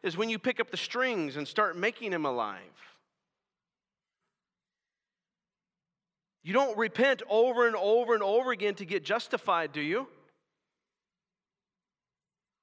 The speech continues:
I mean, there's lots of denominations that believe that.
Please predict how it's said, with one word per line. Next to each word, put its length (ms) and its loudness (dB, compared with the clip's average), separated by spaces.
I 80 -2
mean, 140 0
there's 160 0
lots 240 2
of 80 -14
denominations 720 -2
that 160 -4
believe 340 -8
that. 260 -8